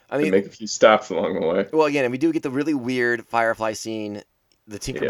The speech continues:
Speaker 2: Yeah.
Speaker 1: of Star Wars and, and the future fairies for Willow all kinda rolled into one.
Speaker 2: Right.
Speaker 1: Did you notice, like, that fa-, that fairy only had, like, four moves and then would just, like, cycle around again? <laughs>
Speaker 2: Yeah, more or less, uh,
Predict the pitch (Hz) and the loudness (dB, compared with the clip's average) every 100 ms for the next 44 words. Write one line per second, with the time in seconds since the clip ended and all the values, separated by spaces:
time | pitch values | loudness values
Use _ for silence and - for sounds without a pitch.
0 | 117 110 - 104 101 101 98 98 - - | 2 0 0 0 0 0 -2 -4 -8 -10
1 | 98 85 92 85 104 104 92 98 95 90 | -10 -8 -10 -12 -14 -12 -8 -4 -4 -4
2 | 85 98 90 87 69 65 - - 90 92 | -10 -10 -6 -4 -6 -10 -8 -6 -4 -6
3 | 90 90 90 87 82 80 85 67 65 _ | -4 -4 -4 -6 -10 -8 -8 -8 -14 _
4 | _ _ _ _ _ - - - - - | _ _ _ _ _ -4 -2 0 -2 -8
5 | _ _ _ _ _ _ _ _ 117 196 | _ _ _ _ _ _ _ _ -10 -6
6 | 240 233 180 131 147 131 139 143 143 139 | -6 -4 -6 -4 -4 -4 -4 -6 -6 -4
7 | 113 117 101 - 110 98 90 98 98 92 | -4 -6 -8 -6 -4 -4 -6 -6 -8 -8
8 | 95 90 87 - - 90 92 87 85 90 | -8 -8 -14 -12 -8 -6 -4 -4 -4 -6
9 | 92 95 - _ _ _ 113 - 139 - | -8 -8 -14 _ _ _ -16 -10 -10 -12
10 | _ _ _ _ _ _ _ _ 135 147 | _ _ _ _ _ _ _ _ 6 10
11 | 151 143 139 123 120 107 101 101 98 101 | 12 12 10 8 8 8 6 4 4 4
12 | - 98 | -4 -10